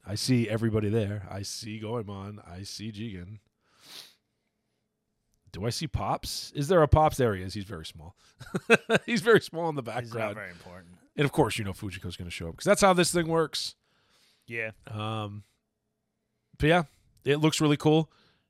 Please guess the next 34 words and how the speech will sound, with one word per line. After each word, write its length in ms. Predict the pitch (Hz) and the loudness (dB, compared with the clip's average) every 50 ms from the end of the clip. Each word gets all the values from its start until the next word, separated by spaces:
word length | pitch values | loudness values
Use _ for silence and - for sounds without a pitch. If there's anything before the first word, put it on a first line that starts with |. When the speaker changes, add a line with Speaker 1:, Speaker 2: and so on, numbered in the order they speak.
| _ _ _ | _ _ _
Speaker 1:
Definitely 320 | - 135 135 123 131 139 131 | 0 0 0 2 0 0 0
gonna 140 | 123 123 120 | 0 0 0
check 240 | - 131 120 - | 0 0 -2 -2
this 160 | - 117 - 120 | -2 -4 -2 -2
out, 240 | 117 120 127 - - | 0 0 -2 -4 -6
especially 320 | - - 139 135 - 123 | -4 -2 0 0 0 0
since 160 | 117 - 120 | -2 -4 -6
it's 120 | 107 107 - | -6 -8 -10
gonna 120 | - 110 110 | -10 -8 -8
be 60 | 104 | -6
on 80 | 101 | -6
Amazon. 380 | 101 104 107 110 107 113 113 107 | -8 -8 -8 -10 -8 -8 -6 -2
Speaker 2:
You 80 | 151 190 | 0 2
know 80 | 240 | 2
Lupin 360 | 208 156 151 151 - 143 117 | 2 2 -2 -6 -8 -10 -12
can't 280 | 107 - 113 107 107 - | -12 -10 -10 -10 -10 -12
foil, 480 | - - 107 101 101 101 101 98 98 98 | -14 -14 -12 -10 -10 -8 -8 -10 -10 -10
like, 160 | 98 95 90 | -12 -14 -14
a 100 | 92 90 | -16 -20
female 440 | - - - 95 92 92 90 90 87 85 | -20 -20 -20 -18 -18 -18 -18 -18 -18 -18
burglar 540 | 80 87 87 85 87 87 87 87 90 90 90 | -18 -18 -18 -18 -18 -20 -20 -20 -18 -18 -18
without 300 | 90 90 92 92 113 - _ | -18 -16 -14 -14 -14 -14 _
<laughs> 60 | 180 | -16
Fujiko. 520 | 160 - 160 143 - 160 139 - 175 - | -12 -10 -10 -8 -6 -6 -6 -4 -4 -6
Speaker 1:
Yeah. 640 | 175 196 180 120 117 113 117 113 113 117 117 117 117 110 - - _ _ _ - - - - | -4 -2 -2 -2 -2 -2 -2 -2 -2 -2 -2 -4 -4 -8 -12 -16 _ _ _ -20 -20 -16 -4
And 140 | - 147 170 | 0 0 0
at 80 | 185 180 | 2 0
some 220 | - - 269 294 | 2 2 2 2
point, 260 | - 226 254 226 214 196 | 2 2 4 4 4 2
we 80 | 196 | 2
gotta 180 | 180 196 185 185 | 0 2 2 2
watch 360 | 170 165 165 170 165 - - | 2 2 2 0 0 -2 -4
that 300 | - 160 147 135 - - _ | -2 -2 -2 -2 -4 -6 _
ridiculous 920 | 147 117 113 104 139 135 - - 139 127 123 123 117 - - - - - | -16 -16 -10 -8 -8 -8 -6 -6 -4 -2 -2 -2 -2 -4 -6 -8 -10 -14